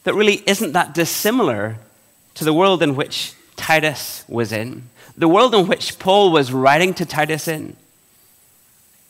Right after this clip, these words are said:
So what was Paul's advice to Titus? When false teaching is taking place, when whole families are being led astray, what was it that Paul said to Titus he should do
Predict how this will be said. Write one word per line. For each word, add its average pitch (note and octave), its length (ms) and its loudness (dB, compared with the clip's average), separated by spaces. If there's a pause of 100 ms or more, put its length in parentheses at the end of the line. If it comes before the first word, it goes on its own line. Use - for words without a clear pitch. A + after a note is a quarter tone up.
(280)
So - 140 -8
what G#3 120 0
was B3+ 120 -6
Paul's D#3 560 0
advice A2 720 -2 (640)
to B2+ 100 -12
Titus? - 680 -8 (480)
When D3+ 120 2
false G#3 360 0
teaching A#3 560 -4 (340)
is - 140 -10
taking D#3 280 0
place, C3+ 600 -6 (120)
when D#3 320 4
whole G3 260 4
families G#3+ 440 4
are A3 80 6
being D#3 240 4
led D#3+ 300 6
astray, C#3 400 0 (240)
what D#4+ 180 -2
was D4 180 2
it A3+ 100 -2
that - 200 -4
Paul F3 320 2
said C3+ 320 -2
to B2+ 80 -2
Titus A#2 420 0
he F3+ 180 -2
should D3 200 -8
do A2+ 300 -4